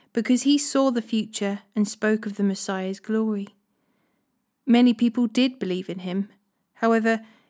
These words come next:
including some of the Jewish leaders, but they wouldn't admit it for fear that the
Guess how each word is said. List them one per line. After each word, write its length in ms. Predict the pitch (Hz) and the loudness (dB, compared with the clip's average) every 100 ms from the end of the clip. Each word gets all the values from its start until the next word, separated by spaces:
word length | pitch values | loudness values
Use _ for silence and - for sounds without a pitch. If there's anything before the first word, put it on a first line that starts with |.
| _ | _
including 360 | 240 233 269 247 | 2 4 6 4
some 220 | 220 240 | 6 4
of 80 | 220 | 4
the 60 | 214 | 0
Jewish 400 | 240 233 220 226 | 2 2 0 0
leaders, 520 | 262 240 175 - - _ _ _ _ | 0 0 -6 -10 -14 _ _ _ _
but 140 | 208 | -2
they 100 | 226 | 0
wouldn't 400 | 220 269 277 247 | 2 4 4 2
admit 420 | - 214 233 - | 0 2 2 0
it 200 | - - _ _ _ _ _ | -10 -10 _ _ _ _ _
for 160 | - 196 | -10 -10
fear 440 | - 226 226 240 | -2 0 2 0
that 200 | 240 214 | -4 -10
the 120 | 208 | -8